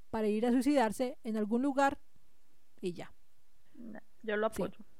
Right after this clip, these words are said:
Speaker 1: Antes de plan-
Speaker 2: Si lo dice el mejor amigo que
Speaker 1: Sí,
Speaker 2: lo
Speaker 1: exacto.
Speaker 2: conocía.
Speaker 1: Antes de plantear una de sus hipótesis, dijo: "Es alguien que es discreto,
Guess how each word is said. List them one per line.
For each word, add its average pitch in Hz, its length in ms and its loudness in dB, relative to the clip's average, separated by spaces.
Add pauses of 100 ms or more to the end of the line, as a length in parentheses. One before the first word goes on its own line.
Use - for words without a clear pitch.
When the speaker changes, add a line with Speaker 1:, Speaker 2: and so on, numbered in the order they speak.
(240)
Speaker 1:
Antes 302 260 0
de 403 100 4
plan- 262 280 4 (200)
Speaker 2:
Si - 120 0
lo 240 120 6
dice 254 180 8
el 294 80 6
mejor 233 240 10
amigo 247 260 10
que 254 120 4
Speaker 1:
Sí, 233 40 10
Speaker 2:
lo 233 60 10
Speaker 1:
exacto. 202 180 6
Speaker 2:
conocía. 180 380 -2 (680)
Speaker 1:
Antes 277 280 2
de 381 100 8
plantear 247 460 4
una 285 240 2
de 269 80 8
sus 202 160 2
hipótesis, 202 640 -4 (720)
dijo: 240 340 0 (360)
"Es 240 180 -2
alguien 302 340 4
que - 160 -2
es 175 140 -2
discreto, 226 680 -2